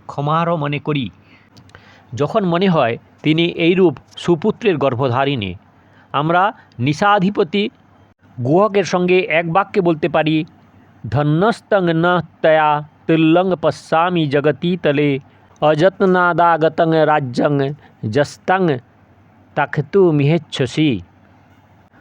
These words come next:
অযত্নাগত রাজ্য তুমি প্রত্যাখ্যান করিতে ইচ্ছা করিতেছ, তুমি ধন্য, জগতে তোমার তুল্য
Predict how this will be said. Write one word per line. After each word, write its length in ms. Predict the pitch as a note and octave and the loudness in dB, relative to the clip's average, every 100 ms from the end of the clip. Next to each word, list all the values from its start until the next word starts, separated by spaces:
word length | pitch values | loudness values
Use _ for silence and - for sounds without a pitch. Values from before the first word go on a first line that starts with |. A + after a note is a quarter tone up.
| - - | -12 0
অযত্নাগত 840 | D#3+ E3+ F#3 F#3 G3 G#3 G#3 F#3 | 2 4 2 0 0 0 0 0
রাজ্য 580 | F3 D#3+ D3+ D3+ E3 D#3+ - | 2 2 0 0 0 0 -6
তুমি 140 | C#3 C3+ | -4 -2
প্রত্যাখ্যান 640 | D3+ - D#3+ D#3+ F3 F#3+ | -2 -4 -4 -4 -2 -2
করিতে 260 | F3 D3+ | -2 -2
ইচ্ছা 280 | C#3 - D3 | -4 -4 -6
করিতেছ, 380 | D3 C#3+ C#3+ B2+ C#3+ B2+ C3 _ - | -4 -4 -4 -4 -2 -2 -6 _ -6
তুমি 180 | C3+ | -4
ধন্য, 540 | A#2 C3 D3 C#3+ G#2 F2+ - - - | -2 -2 -2 -2 -4 -8 -14 -16 -6
জগতে 400 | A2+ C#3 D3+ B2+ | -2 0 0 -2
তোমার 340 | A#2+ D3 F#3 F#3+ | -2 -2 0 -2
তুল্য 440 | - C#3+ B2+ B2 | -2 0 0 0